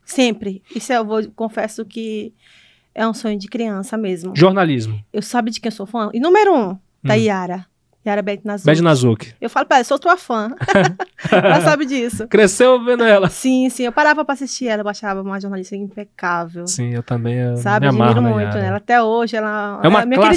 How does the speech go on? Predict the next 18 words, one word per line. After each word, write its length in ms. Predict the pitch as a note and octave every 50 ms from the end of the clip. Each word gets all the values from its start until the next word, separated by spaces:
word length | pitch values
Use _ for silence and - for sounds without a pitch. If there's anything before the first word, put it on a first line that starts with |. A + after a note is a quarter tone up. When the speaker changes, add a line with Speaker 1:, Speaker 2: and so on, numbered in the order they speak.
| C4 -
Speaker 1:
queridinha. 100 | F#3 F3
Speaker 2:
uma 120 | F#3 F#3
elegância, 680 | F#3 F#3 F3+ D#3+ C#3+ B2+ D3 F3 F#3+ E3+ - - - C#3
né? 240 | C#3+ D3+ D#3 C#3+ B2+ - _ _ _ _ _ _ _ - -
Speaker 1:
Eu 80 | - A#3
sou 160 | - C#4 C4+
suspeita 360 | - F4+ F4+ - D4 D4+ B3
de 60 | C#4+
falar 260 | C4 D4+ C#4+ C4+ C#4+ D4+
dela, 280 | B3+ A#3 C4+ A3+ G3 A3+
Speaker 2:
<laughs> 280 | - - G#3+ F3+ D#3
Speaker 1:
né? 480 | - E3 C#3 - - D3+ B2 - C3 B2+
Fã 260 | - - C4+ D4 E4 F4+
sabe 160 | - F4+ F4+
como 120 | F4+ F4 F4
é 40 | D#4+
que 80 | -
é. 220 | F4 D4+ A#3 G#3+